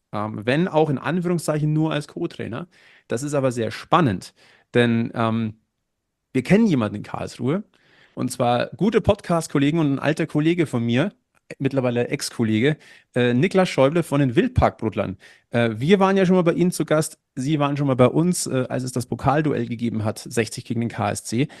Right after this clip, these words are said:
Und wir haben natürlich mal angeklopft, ähm, sagt mal, welche Erinnerungen habt ihr denn noch an Agiros Yannikis? Und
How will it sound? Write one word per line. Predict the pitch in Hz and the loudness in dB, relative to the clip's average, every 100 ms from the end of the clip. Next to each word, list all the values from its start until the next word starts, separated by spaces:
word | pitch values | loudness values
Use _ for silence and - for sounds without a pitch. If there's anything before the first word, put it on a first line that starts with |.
| - - | -20 -6
Und | 123 | 0
wir | 131 | 2
haben | 147 | 4
natürlich | 139 147 | 4 4
mal | 135 131 | 2 0
angeklopft, | 135 170 - 120 - | 0 0 0 -2 -2
ähm, | 123 120 117 _ _ _ | -2 0 -2 _ _ _
sagt | - 117 | -6 -4
mal, | 113 | -2
welche | 117 123 - - | -2 -2 -4 -8
Erinnerungen | 120 151 190 156 107 95 - - | -4 2 2 2 -2 -6 -12 -12
habt | 95 | -10
ihr | 117 | -8
denn | 113 | -6
noch | 101 95 - - | -6 -6 -10 -10
an | 107 | -10
Agiros | 107 113 117 104 | -8 -6 -6 -6
Yannikis? | 101 104 135 131 - | -6 -6 -4 -4 -4
Und | 120 107 - | -4 -4 -6